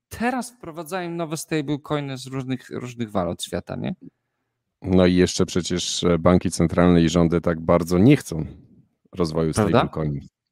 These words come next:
Speaker 2: A oni jeszcze
Speaker 1: Tak.
Speaker 2: bardziej dokładają im to tutaj, jeszcze, jeszcze po prostu <laughs> dźgają
Speaker 1: Takie, to,
Speaker 2: ich.
Speaker 1: czy ten, takie dźganie niedźwiedzia, nie? Kijem, tak,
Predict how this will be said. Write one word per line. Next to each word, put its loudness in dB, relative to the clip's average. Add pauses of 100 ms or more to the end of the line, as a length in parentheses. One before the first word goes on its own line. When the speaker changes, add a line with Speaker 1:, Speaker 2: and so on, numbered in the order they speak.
(120)
Speaker 2:
A -2
oni 2
jeszcze 0
Speaker 1:
Tak. 0
Speaker 2:
bardziej -4
dokładają 0
im -6
to -10
tutaj, -10
jeszcze, -10
jeszcze -8 (140)
po -18
prostu -12 (520)
<laughs> -14
dźgają 2
Speaker 1:
Takie, 2
to, 4
Speaker 2:
ich. -2
Speaker 1:
czy -14
ten, -4
takie -2
dźganie 2
niedźwiedzia, -2
nie? -2
Kijem, -6
tak, -10